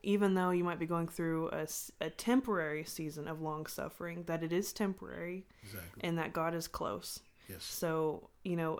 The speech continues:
Speaker 1: if you just keep God your focus, it's, it's easier said than done, but just, you know, and, you know, just try to shift that focus back that, you know, you're not alone. Um, I just hope that you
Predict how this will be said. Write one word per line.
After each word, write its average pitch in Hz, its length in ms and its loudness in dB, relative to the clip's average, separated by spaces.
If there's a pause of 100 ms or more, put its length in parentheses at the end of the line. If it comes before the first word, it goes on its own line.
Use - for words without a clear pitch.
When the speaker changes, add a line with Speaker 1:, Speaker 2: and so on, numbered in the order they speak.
Speaker 1:
if 165 200 -2
you 175 60 0
just 185 320 -2
keep 208 320 0
God 175 440 0 (1000)
your 175 160 -4
focus, - 560 -2
it's, - 280 -2 (100)
it's 175 240 -2 (100)
easier 190 400 2
said 170 240 -2
than 160 160 -6
done, 175 420 -2 (440)
but 170 280 2
just, - 280 0
you 208 100 2
know, 170 120 2
and, 170 100 -6 (140)
you 190 140 -2
know, 175 140 0
just 170 200 -6
try 202 140 0
to 202 80 2
shift 214 280 0
that 202 140 -4
focus 214 380 0
back - 440 -8 (280)
that, 160 240 -4
you 185 100 -2
know, 160 300 -2
you're 170 140 -4
not 170 140 2
alone. 175 420 0 (680)
Um, 165 500 -4 (760)
I 185 80 -2
just 170 160 -2
hope 175 160 0
that 185 100 -4
you 170 140 -2